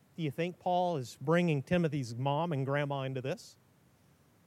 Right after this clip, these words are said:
Look carefully at verse five again. Let's study the Bible a little bit together. Here's what you know about Timothy so far. He seems to be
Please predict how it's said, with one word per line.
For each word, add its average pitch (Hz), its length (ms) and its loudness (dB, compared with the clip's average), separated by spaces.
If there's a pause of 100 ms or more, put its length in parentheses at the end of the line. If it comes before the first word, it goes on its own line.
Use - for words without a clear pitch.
(1500)
Look 202 120 -6
carefully 180 420 2
at 147 80 -4
verse 160 280 2
five 143 340 2
again. 117 240 -4
Let's 143 200 -2
study 160 320 4
the 127 80 -4
Bible 120 400 0
a - 20 -2
little 113 220 -2
bit 117 180 -6
together. 117 380 -12 (1800)
Here's 208 220 4
what 226 160 2
you 214 80 2
know 202 240 6
about 180 300 2
Timothy 185 340 -2
so 185 260 0
far. 147 360 2
He 139 180 -6
seems 202 460 -2
to 226 100 -2
be 190 340 -2